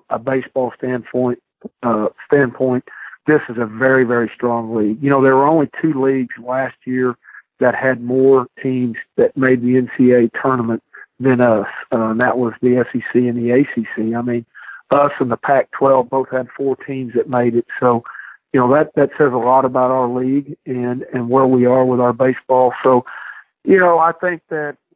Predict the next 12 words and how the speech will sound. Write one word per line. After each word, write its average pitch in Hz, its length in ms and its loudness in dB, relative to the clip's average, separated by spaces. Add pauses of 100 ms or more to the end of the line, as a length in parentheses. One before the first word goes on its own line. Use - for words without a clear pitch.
(340)
we 170 160 -6
can 151 140 -4
all 147 180 4
come 151 240 -6
out 151 220 -2
with 143 80 -14
the 135 80 -12
preseason 147 680 -10
polls, 143 500 0
but, 135 200 -10
you 170 120 -6
know, 160 280 0